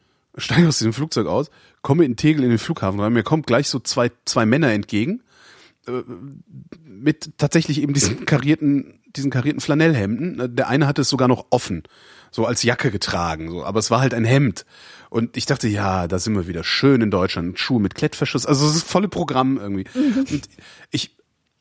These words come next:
Speaker 1: ich lach mich dann halt, also streckenweise lache ich mich halt wirklich kaputt, weil ich denke, wie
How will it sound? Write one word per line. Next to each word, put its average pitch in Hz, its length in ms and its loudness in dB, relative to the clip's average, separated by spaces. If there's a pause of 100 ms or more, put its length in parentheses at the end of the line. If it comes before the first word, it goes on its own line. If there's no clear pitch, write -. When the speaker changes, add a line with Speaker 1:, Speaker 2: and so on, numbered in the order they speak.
(220)
Speaker 1:
ich 143 240 -2
lach 131 280 0
mich 156 120 4
dann 139 140 6
halt, 131 100 4
also 117 140 0
streckenweise 127 480 2
lache 95 200 2
ich 143 120 2
mich 131 120 4
halt 113 120 2
wirklich - 220 0
kaputt, - 420 0
weil 113 120 4
ich 110 140 -2
denke, 120 320 0
wie 117 80 -8